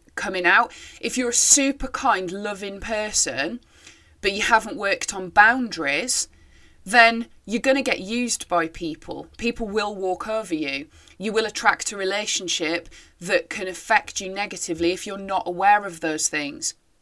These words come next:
So it's looking at yourself and where you're at at the moment before you step forward to get into a relationship,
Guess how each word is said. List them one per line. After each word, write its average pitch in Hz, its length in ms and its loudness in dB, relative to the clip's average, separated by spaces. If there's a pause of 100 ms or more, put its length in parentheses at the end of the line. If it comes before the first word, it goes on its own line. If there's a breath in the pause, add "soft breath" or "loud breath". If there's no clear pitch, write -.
(540)
So - 160 4
it's 220 160 4
looking 294 340 2
at - 80 -2
yourself 214 640 4
and 190 140 -6
where 190 160 4
you're 196 400 0
at - 120 2
at 160 140 -6
the 165 60 -4
moment 151 580 -4 (480 loud breath)
before 214 880 0 (300 soft breath)
you 202 140 -4
step - 340 4
forward 185 420 0
to - 200 -4
get 180 160 0
into 175 240 -4
a 175 40 0
relationship, 175 1040 0